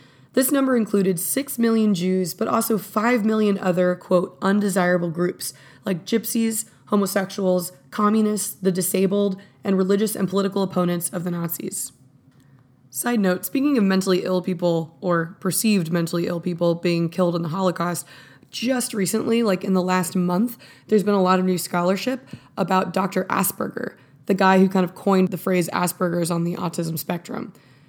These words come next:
It's been found out that he was a doctor working in Nazi Vienna during the war, um, and he helped identify kids who had what would now be ca-, called Asperger's and he also referred and signed off on them being sent off to the camps to be euthanized.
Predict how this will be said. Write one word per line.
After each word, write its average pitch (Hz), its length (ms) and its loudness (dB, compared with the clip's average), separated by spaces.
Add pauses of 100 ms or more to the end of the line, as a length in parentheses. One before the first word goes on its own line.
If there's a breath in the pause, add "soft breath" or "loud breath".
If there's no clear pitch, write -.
(280 soft breath)
It's 208 140 -6
been 226 160 0
found 226 360 0
out 190 360 6
that 190 160 -2
he - 200 0
was 226 220 4
a 180 60 0
doctor 180 520 0
working 190 440 0
in 185 160 4
Nazi 175 400 -2
Vienna 175 420 0
during 180 480 0
the 175 80 0
war, 180 420 -2 (440 loud breath)
um, 180 320 2
and 190 180 4
he 196 160 2
helped 196 340 2
identify 214 760 0 (160)
kids 214 300 0
who 196 80 0
had 185 520 -2
what 185 160 -2
would 175 100 0
now 180 200 0
be 175 100 0
ca-, 175 240 -2
called 180 360 -2
Asperger's 214 680 0 (460 loud breath)
and 202 140 4
he 214 140 4
also 190 460 2
referred 190 680 2
and 185 180 0
signed 190 360 0
off 175 280 0
on 180 100 2
them 175 140 4
being 170 140 0
sent 180 240 0
off 175 180 2
to - 80 0
the 175 80 -6
camps 180 400 -6
to - 80 -8
be 175 80 -4
euthanized. - 680 -6